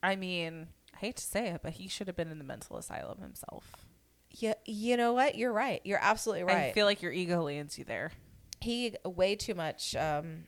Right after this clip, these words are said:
Speaker 2: power and control there. Also, he didn't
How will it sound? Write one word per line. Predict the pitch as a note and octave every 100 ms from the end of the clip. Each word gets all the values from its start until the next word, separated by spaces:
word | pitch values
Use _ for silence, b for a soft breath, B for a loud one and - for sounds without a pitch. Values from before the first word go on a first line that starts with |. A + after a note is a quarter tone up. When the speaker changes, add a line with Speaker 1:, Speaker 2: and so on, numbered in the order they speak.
| _ _ - - -
Speaker 2:
power | - F3 D3+ C#3+
and | D3
control | E3+ A#2+ C3+ G#2
there. | A#2 F#2+ C#3+ - _ _ b b b b b b b b _ _ -
Also, | C#4 E4+ G#4
he | E4+
didn't | F#4+ A4